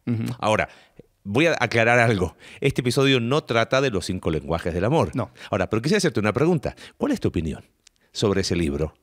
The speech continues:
Speaker 2: y sobre la temática que hay ahí? Hay algunos que hay cierta tensión entre, "Sí, es un excelente libro", eh, "No, ese libro no, no sirve de nada de los cinco lenguajes del amor". Otros dicen, "No te puedes casar si no has leído cinco lenguajes del amor".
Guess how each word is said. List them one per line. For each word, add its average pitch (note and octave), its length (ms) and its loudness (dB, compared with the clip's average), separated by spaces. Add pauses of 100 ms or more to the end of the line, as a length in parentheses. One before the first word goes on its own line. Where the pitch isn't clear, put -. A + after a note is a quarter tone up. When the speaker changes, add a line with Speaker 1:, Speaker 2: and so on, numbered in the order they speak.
(280)
Speaker 2:
y - 80 -4
sobre B2 300 2
la A2 100 2
temática A2 460 0
que F2 100 -2
hay E2 80 2
ahí? D2+ 220 -2
Hay C#4+ 160 2
algunos F#3+ 360 2
que A2+ 300 2
hay B2+ 240 0
cierta - 360 0
tensión C#3 500 2
entre, A2 360 2 (280)
"Sí, C#3+ 320 2
es B2 120 0
un A#2 80 2
excelente A#2 520 2
libro", B2+ 580 4 (240)
eh, F#2+ 300 0
"No, C#3 400 2
ese B2 180 -2
libro B2 260 2
no, A2 320 0
no G#2+ 160 -2
sirve A#2+ 300 0
de G2 80 2
nada B2+ 320 0
de G#2+ 80 2
los G2 140 -2
cinco A#2+ 220 -2
lenguajes G2+ 440 -2
del G2 100 0
amor". B2 380 -2
Otros A#2+ 320 -4
dicen, B2 220 0
"No C3+ 100 -2
te C3 100 -2
puedes B2 300 -4
casar D#3+ 540 0 (240)
si - 160 -6
no A#2 80 0
has B2 80 0
leído A#2+ 360 2 (120)
cinco B2 320 -2
lenguajes G#2+ 400 0
del G2 100 0
amor". B2+ 340 0